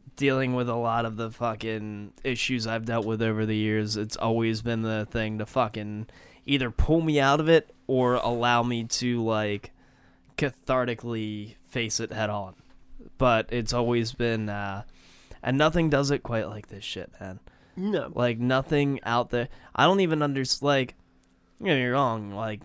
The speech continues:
Speaker 1: beyond this, like, I'm a huge fan of hip hop. I'm a huge fan of jazz. There's a lot of shit that I listen to and that I'm really passionate about. But at the same time, I've always felt like I can't understand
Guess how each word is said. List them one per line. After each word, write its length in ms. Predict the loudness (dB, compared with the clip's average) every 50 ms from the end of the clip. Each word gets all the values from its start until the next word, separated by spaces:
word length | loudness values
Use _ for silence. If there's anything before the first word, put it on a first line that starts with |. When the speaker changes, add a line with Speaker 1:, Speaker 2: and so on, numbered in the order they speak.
| _ _ -6 -2
Speaker 1:
beyond 380 | 0 2 4 2 2 2 0
this, 280 | -2 -4 -4 -4 -6 -6
like, 160 | -8 -10 -12
I'm 120 | -10 -10
a 60 | -10 -10
huge 320 | -8 -8 -8 -8 -8 -10
fan 240 | -10 -10 -10 -10 -10
of 80 | -10 -8
hip 240 | -6 -6 -6 -6 -6
hop. 280 | -4 -4 -4 -4 -6
I'm 120 | -8 -8 -8
a 40 |
huge 320 | -6 -4 -2 -2 -2 -2 -2
fan 240 | -4 -2 -2 -2 -2
of 80 | -4
jazz. 460 | -4 -4 -4 -4 -2 -2 -4 -4 -4
There's 200 | -6 -6 -6 -6
a 60 | -6 -4
lot 360 | -2 0 0 2 2 2 0
of 80 | 0
shit 280 | -2 -2 -2 -4 -4 -2
that 100 | -4 -2
I 120 | -2 0
listen 420 | 0 2 2 2 2 0 -2 -2 -2
to 320 | -2 -2 0 0 0 -2 -4 -8 -14 -18 -20 -20 -20 -20 -20 -20 -12 -4
and 260 | -2 0 2 2 2
that 80 | 0 0
I'm 200 | 0 2 6 6
really 220 | 6 6 6 6
passionate 540 | 6 6 6 6 6 4 2 0 0 0 0
about. 380 | -2 -2 -2 -4 -4 -4 -4 0
But 320 | 4 4 4 4 2 -2 _ -20 _ _ _ _ _ _ _ _ _ _ _ _ _ _ -20 -14 -12
at 140 | -12 -10 -10
the 100 | -6 0
same 380 | 2 4 4 6 6 4 4
time, 320 | 2 4 6 6 8 8 6
I've 120 | 6 4 4
always 280 | 4 2 2 0 -2 -2
felt 280 | 0 0 0 0 0
like 300 | -2 -4 -4 -4 -6 -8 -8
I 140 | -4 -4 -4
can't 380 | -4 -4 -4 -4 -2 -2 -2 -2
understand 960 | -2 -2 0 -2 -2 -2 -2 -4 -4 -2 -2 0 0 0 -2 -2 -4 -6 -8